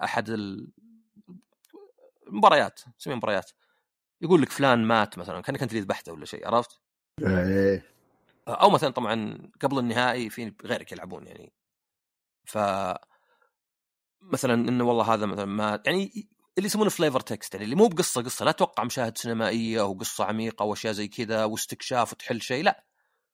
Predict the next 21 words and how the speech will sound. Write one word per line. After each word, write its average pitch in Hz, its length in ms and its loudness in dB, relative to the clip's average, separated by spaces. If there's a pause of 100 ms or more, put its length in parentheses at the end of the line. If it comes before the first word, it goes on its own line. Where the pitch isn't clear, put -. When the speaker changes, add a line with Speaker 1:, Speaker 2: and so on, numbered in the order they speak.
(160)
Speaker 1:
إنك 208 120 -4
تقدر 214 140 2
تسحب 139 240 -2
عليها 135 140 2
كلها 113 420 -2 (800)
وتروح 117 640 -4
المرحلة، 131 560 0 (100)
ولا 196 200 2
تقدر، 117 720 -2
لا، 104 220 -2
يعني، 95 140 -8
لدرجة 185 240 -2
حتى - 160 -6
وأنت 156 160 -2
تمشي 160 240 -2
فيرست 127 240 -4
بيرسون، 139 380 -2 (360)
مثلًا 127 160 -4
في - 160 -8
قطار 117 240 6
أنت، 95 180 -8